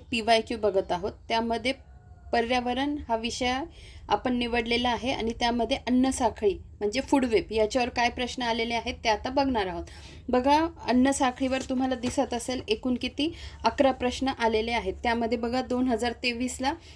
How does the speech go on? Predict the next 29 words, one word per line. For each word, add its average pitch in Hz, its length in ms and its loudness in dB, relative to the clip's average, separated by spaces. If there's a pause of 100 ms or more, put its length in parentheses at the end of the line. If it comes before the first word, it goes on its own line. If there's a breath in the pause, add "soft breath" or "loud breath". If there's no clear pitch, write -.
(140 loud breath)
त्या 226 120 -2
एका 240 260 4
घटकावर 254 520 0
तीन 262 280 0
प्रश्न, 254 360 -4
नंतर 233 380 -2
दोन 233 240 -2
हजार 214 220 2
बावीसला 220 480 0
दोन 220 240 -2
प्रश्न, 240 400 -4
दोन 220 240 -2
हजार 202 200 2
एकवीसला 226 600 -2
दोन 226 260 -2
प्रश्न, 233 360 -4 (500 loud breath)
दोन 254 240 6
हजार 262 300 4
वीस, 285 520 2
अठरा, 254 440 0 (100)
एक, - 300 -2
सोळा 247 400 2 (320)
आणि 226 160 0
बारामध्ये 240 520 2
प्रत्येकी 262 540 -4
एक 320 180 2
प्रश्न. - 280 -2
याच्यावरून 240 460 0
तुम्हाला 247 380 -2